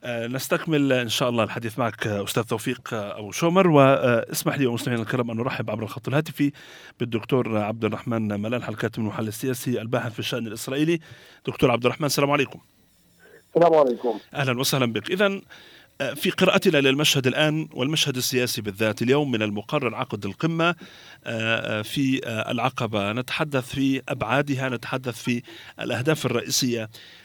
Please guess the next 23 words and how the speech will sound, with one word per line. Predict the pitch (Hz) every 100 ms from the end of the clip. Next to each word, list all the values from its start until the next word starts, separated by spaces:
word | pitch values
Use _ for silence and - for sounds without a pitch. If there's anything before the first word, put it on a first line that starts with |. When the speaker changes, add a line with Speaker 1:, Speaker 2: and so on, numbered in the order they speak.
| -
Speaker 1:
كيف | 196 208
تقرأ، | 214 196 151 143
يعني، | 143 117 120 120 120
انعقاد | 120 123 151 135
هذه | 127 123
القمة | 113 - 139 127
في | 120 -
هذا | 120 113
التوقيت، | 104 - 104 - 135 143 139
وعن | 120 110 113
الأهداف | 117 120 147 139
الأخرى | 131 139 135 123 - - - - -
التي | 123 143 143
من | 139
الممكن | 139 170 160 156
أن | 143
نعتبرها | 143 127 151 160 139
جانبية | 131 147 147 185 156 135
إلى | 143 147
جانب | 160 156 143
الهدف | 151 139 -
الأساسي | 123 123 123 117
منها؟ | 101 98